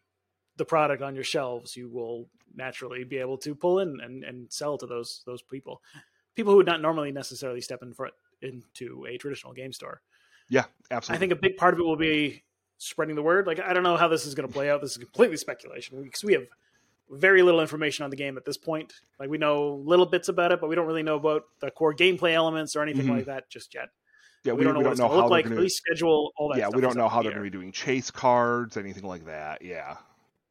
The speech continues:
Speaker 1: Yeah, so who knows? So there could be a lot of things to, you know, that'll change between here and,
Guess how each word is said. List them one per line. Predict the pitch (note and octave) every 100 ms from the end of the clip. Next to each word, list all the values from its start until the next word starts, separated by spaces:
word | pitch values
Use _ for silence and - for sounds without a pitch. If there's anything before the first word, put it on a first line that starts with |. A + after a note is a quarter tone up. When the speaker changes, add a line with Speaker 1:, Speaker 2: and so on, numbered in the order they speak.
| _ _ _ _ _
Speaker 1:
Yeah, | C#3 -
so | C3+
who | E3+
knows? | G#3+ B2+ - - - -
So | - -
there | G#3+
could | C4
be | B3
a |
lot | G3 F3
of | D#3
things | C#3+ B2 - - _ _ -
to, | D3 C3 - _
you | F3
know, | C#3+
that'll | E3+ E3+
change | F#3 D3 C3+
between | C#3+ D3 C#3 C3+ C3+
here | - D#3+ C#3+ C#3
and, | C3+ C3+ C3